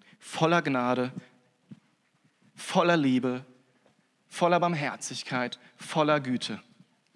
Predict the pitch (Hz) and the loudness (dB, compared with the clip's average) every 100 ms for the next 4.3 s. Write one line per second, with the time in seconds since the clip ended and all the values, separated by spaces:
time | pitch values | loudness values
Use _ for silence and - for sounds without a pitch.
0 | - - - _ _ _ _ _ _ _ | -20 -20 -20 _ _ _ _ _ _ _
1 | - 127 175 180 170 147 139 135 135 135 | -8 0 0 2 4 4 4 0 2 2
2 | 135 165 - 143 127 123 120 - 127 127 | 4 2 0 0 2 0 -2 -2 0 0
3 | 117 156 160 123 123 113 - 123 117 104 | 2 2 2 2 2 0 -4 -4 -4 -4
4 | 123 120 | -2 -2